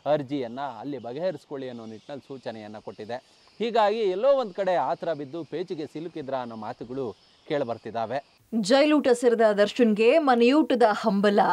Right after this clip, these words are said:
Speaker 2: ಮನೆಯೂಟಕ್ಕಾಗಿ ಅರ್ಜಿ ವೇಳೆ ಎಡವಟ್ಟು, ಪರದಾಟ. "ನನಗೂ ಮನೆಯೂಟ ಬೇಕು", ಪವಿತ್ರ ಗೌಡ ರಂಪಾಟ.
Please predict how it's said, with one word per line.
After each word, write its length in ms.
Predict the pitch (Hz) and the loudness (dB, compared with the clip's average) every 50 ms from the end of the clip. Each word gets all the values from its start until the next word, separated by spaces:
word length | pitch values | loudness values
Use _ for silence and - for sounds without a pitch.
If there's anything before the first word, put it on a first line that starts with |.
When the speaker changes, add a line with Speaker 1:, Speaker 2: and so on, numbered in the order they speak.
| 156 - - 156 - - - - | 0 0 -2 -8 -14 -18 -12 -6
Speaker 2:
ಮನೆಯೂಟಕ್ಕಾಗಿ 800 | 175 185 185 196 208 208 214 202 208 202 - 208 190 190 208 208 | -4 -2 0 2 2 2 2 2 0 0 2 2 4 6 4 4
ಅರ್ಜಿ 380 | - - 190 196 202 180 226 | 6 4 2 2 2 2 2
ವೇಳೆ 280 | 220 202 208 208 214 208 | 4 4 6 6 6 6
ಎಡವಟ್ಟು, 760 | 208 208 214 226 247 247 240 - 269 262 247 220 185 160 - - - | 6 6 6 6 4 2 2 2 2 4 4 4 4 2 -2 -4 -6
ಪರದಾಟ. 500 | 170 156 151 147 165 165 170 165 165 180 165 160 139 123 101 - - _ _ - | -6 -4 -2 4 6 6 6 6 6 6 4 6 6 4 2 -2 -6 _ _ 0
"ನನಗೂ 440 | 196 214 226 240 233 285 311 330 359 | 0 2 4 4 4 4 4 4 4
ಮನೆಯೂಟ 440 | 339 330 320 330 330 320 320 254 311 311 | 4 2 2 2 2 2 2 4 2 2
ಬೇಕು", 680 | 262 302 311 311 - - 320 320 311 294 269 220 185 | 4 4 2 2 2 2 2 4 4 4 4 2 2
ಪವಿತ್ರ 500 | 160 - 170 170 185 214 214 - - 220 214 | 0 0 0 2 2 0 -4 -2 0 0 2
ಗೌಡ 280 | 196 190 185 175 175 180 170 160 160 | 2 2 0 2 4 6 6 6 4
ರಂಪಾಟ. 580 | 160 165 160 156 - - 190 165 190 180 - | 4 0 -2 -4 -4 2 4 4 4 4 4